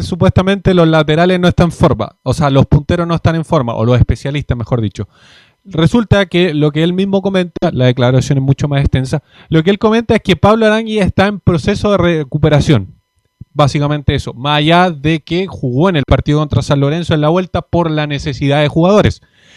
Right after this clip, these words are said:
Y Luján, Luján tuvo un problema, tuvo un esguince en el partido pasado, por eso tampoco fue titular.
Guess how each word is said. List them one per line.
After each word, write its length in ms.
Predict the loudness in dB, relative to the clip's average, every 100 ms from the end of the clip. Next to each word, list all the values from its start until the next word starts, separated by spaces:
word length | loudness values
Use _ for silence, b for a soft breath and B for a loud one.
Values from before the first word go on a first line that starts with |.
| b
Y 300 | -8 -2 -2
Luján, 520 | 2 4 4 2 0 -10 _ _
Luján 500 | 0 0 2 0 -2 -10 b b b b _
tuvo 240 | -2 0 0
un 80 | 0
problema, 500 | 2 4 4 0 -2
tuvo 200 | -6 -4
un 80 |
esguince 480 | -4 -4 -4 -4 -4
en 60 | -4
el 140 | -2
partido 360 | -4 -4 -4 -2
pasado, 400 | -2 0 0 0
por 260 | 2 2 4
eso 220 | 2 0
tampoco 420 | -2 -2 -2 0
fue 200 | 2 0
titular. 500 | 0 -4 0 0 -2